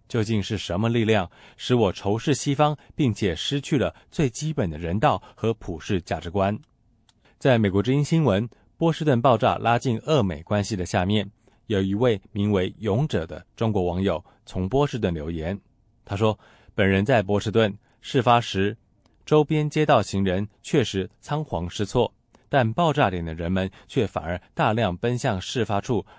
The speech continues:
搀扶伤者、疏散妇孺、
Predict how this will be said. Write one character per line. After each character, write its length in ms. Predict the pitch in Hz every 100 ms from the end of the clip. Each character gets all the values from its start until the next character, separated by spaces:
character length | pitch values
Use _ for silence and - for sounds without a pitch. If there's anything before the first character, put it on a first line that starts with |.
| _
搀 200 | - 156
扶 220 | 156 98 98
伤 240 | 123 123
者、 240 | 92 73 - _ _ _
疏 220 | - 143 139
散 280 | 156 110 92
妇 200 | 156 95
孺、 320 | 78 80 123